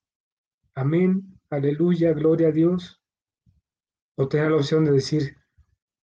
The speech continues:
"O voy a dejar la luz encendida y mejor abro la puerta y mejor le digo a Jesús, ayúdame a sacudir estas telarañas, ayúdame a tomar la escoba, ayúdame a quitar lo sucio, Señor Jesús, ayúdame a quitar toda la impureza que hay aquí, Señor Jesús".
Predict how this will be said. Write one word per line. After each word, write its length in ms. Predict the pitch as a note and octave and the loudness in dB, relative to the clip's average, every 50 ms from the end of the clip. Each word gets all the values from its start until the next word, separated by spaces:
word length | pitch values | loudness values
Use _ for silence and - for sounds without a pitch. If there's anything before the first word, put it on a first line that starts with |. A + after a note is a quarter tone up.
| _ _ _ _ _ _ _ _ _ _ _ _ _ | _ _ _ _ _ _ _ _ _ _ _ _ _
"O 140 | - A2+ A#2+ | -6 -2 0
voy 140 | D3 D#3 | 0 2
a 60 | E3+ F3 | 2 0
dejar 260 | D#3 - E3+ E3+ D3+ | 0 0 -2 -2 0
la 80 | D#3 | 0
luz 180 | D#3 D#3+ D#3 - | 0 0 0 -2
encendida 720 | E3+ E3 D#3 - E3 E3 E3 E3+ E3+ E3+ F3 F#3+ F#3 - - _ _ - - _ _ | -4 -4 -2 -2 -2 0 0 2 2 2 2 0 -2 -4 -10 _ _ -20 -20 _ _
y 100 | - C3+ | -4 0
mejor 340 | B2+ C3+ B2+ - - F3 F3 | 0 0 0 0 0 0 2
abro 240 | E3+ E3+ F3 E3+ F3 | 4 4 2 2 2
la 160 | F#3 F3 E3+ | 0 0 0
puerta 560 | - F#3+ F#3 F3+ E3 E3+ - F#3 - - - - - - - - | -2 0 0 0 -2 -2 -4 -4 -4 -6 -10 -18 -20 -20 -14 -4
y 100 | C#3+ C#3 | -2 0
mejor 280 | C#3 A#2+ - - D#3+ D#3+ | 0 0 0 -2 0 2
le 80 | E3 | 2
digo 160 | E3+ F3 F3 | 2 2 2
a 60 | E3+ E3+ | 0 0
Jesús, 360 | F#3 D#3+ D#3+ F3 F3+ - - | -2 -2 0 -2 -4 -2 0
ayúdame 440 | E3 D#3 D#3+ E3+ F3 F#3 F3+ F3+ F3 | -2 0 2 2 2 2 2 0 0
a 40 | |
sacudir 420 | E3 F3 D#3+ - E3 E3+ E3+ F3 F3+ | 0 -2 -2 -2 -2 0 0 2 0
estas 280 | F3 F3+ - E3+ - | 0 -2 -4 -6 -4
telarañas, 680 | - E3+ D#3+ D#3 D#3 D#3+ E3+ F3 F#3 F#3+ F#3+ F#3 - - - - - - | -4 -4 -2 0 0 0 0 0 0 0 0 -2 -4 -8 -18 -20 -14 -6
ayúdame 440 | D#3 D3+ D#3+ E3+ F3 G3+ G3+ F#3+ F#3 | -2 -2 0 0 2 2 2 0 0
a 60 | E3 | 0
tomar 300 | - - E3 F3 F#3 F3 | -2 -2 -2 0 -2 0
la 80 | F3+ F#3 | -2 -2
escoba, 460 | - - - G3 F#3+ F#3 F#3+ G3 F#3+ - - - - | -4 -2 -2 0 0 2 0 0 -2 -4 -12 -12 -6
ayúdame 360 | D#3+ D#3 F3+ G3+ G#3 G3+ G#3 | -2 0 2 2 4 2 2
a 40 | G3+ | 0
quitar 360 | - G#3 - - - G#3+ A3 | 0 -2 -4 -2 -2 -2 0
lo 100 | A3+ A3 | 0 0
sucio, 440 | G3 - - A3 A3+ A3+ - A3+ A3 | -2 0 0 0 0 0 2 0 -2
Señor 360 | G3 - G#3 G3 A3 G#3+ G3+ | 0 0 0 0 2 0 0
Jesús, 360 | - A3+ G#3+ - - A3 G3+ - - - - - | 0 -2 -2 -2 -2 -4 -4 -4 -10 -14 -8 -4
ayúdame 320 | D#3+ F3+ A3 A3+ A3 A3+ | -2 0 0 0 0 0
a 60 | G#3+ G#3 | -2 -2
quitar 380 | A3+ G#3 F#3+ - A3+ A3+ - | -4 -6 -4 -2 -2 -2 0
toda 220 | - A#3 A#3 A#3+ A#3+ | 2 2 2 4 4
la 80 | A3 A3 | 2 2
impureza 640 | G3 F#3 - G3 G3+ G3 A3+ A3+ G#3+ G3+ G#3+ G#3 | 2 2 2 2 2 2 2 2 2 2 2 0
que 140 | G3+ G3+ G#3 | 0 0 0
hay 120 | A3 G#3+ G#3 | 0 0 0
aquí, 320 | G3+ G3+ - G#3 G#3 G3+ | -2 -2 -2 0 0 0
Señor 380 | - - F3 E3 E3 E3 D#3+ D#3+ | 0 0 0 0 0 0 -2 -2
Jesús". 520 | - E3 E3 - D#3+ D3+ C#3+ - - _ | -4 -6 -6 -4 -6 -8 -8 -8 -14 _